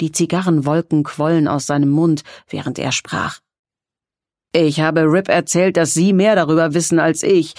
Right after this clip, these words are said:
deshalb dachte ich, Sie könnten ihn vielleicht auf den neuesten Stand bringen." Damit befand Emma sich wieder auf sicherem Terrain.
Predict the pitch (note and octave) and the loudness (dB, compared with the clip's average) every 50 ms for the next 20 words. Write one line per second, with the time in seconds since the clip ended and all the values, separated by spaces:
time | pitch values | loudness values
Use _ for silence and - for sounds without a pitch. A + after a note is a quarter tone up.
0 | - - - - _ - - - D3 - D3+ D3 D3 - D#3 D3 - - D#3+ D#3 | -18 -20 -20 -20 _ -10 -8 -8 -4 -4 -4 -4 -2 -4 -4 -4 -2 -2 -2 -2
1 | D#3+ D#3 - - D#3+ D#3+ E3 E3+ F3 - - E3 E3 E3 E3 D3+ D3+ D#3+ D#3+ D#3+ | -2 -4 -2 -2 -2 -2 0 -4 -4 0 0 2 2 4 2 2 2 0 0 2
2 | D#3+ D#3 E3 E3 D#3 - E3 E3+ F3+ F#3 F#3+ F#3 - - F3+ E3 - A#3 C3 - | 0 0 -2 -4 -2 0 2 2 2 2 0 0 -2 -2 -2 -2 -2 -4 -4 -4
3 | - - - C3+ B2 - - - - _ _ _ _ _ _ _ _ _ _ _ | -6 -6 -6 -4 -4 -4 -6 -6 -8 _ _ _ _ _ _ _ _ _ _ _
4 | _ _ _ _ _ _ _ _ _ _ _ _ _ _ _ _ _ _ _ _ | _ _ _ _ _ _ _ _ _ _ _ _ _ _ _ _ _ _ _ _
5 | _ _ _ _ _ _ - - F#3+ F#3 F#3+ F#3+ F#3+ - - F#3 F3 - - F#3 | _ _ _ _ _ _ -4 -2 0 0 2 0 -2 -2 -6 -8 -6 -4 -2 -2
6 | F#3 F3+ - - E3 E3 E3 E3+ E3 E3+ D#3 - - F3 E3+ D#3 - - - - | -2 -2 -2 -2 -2 0 0 0 0 -2 -4 -4 -4 -2 -2 -2 -2 -4 -6 -4
7 | - F#3+ F#3 - D#3+ C#3+ D3 C#3 C#3 C#3+ - D3 D3 E3+ F3 - F3 | -4 -4 -4 -4 -4 -4 -4 -4 -6 -4 -4 -6 -4 -4 -6 -8 -8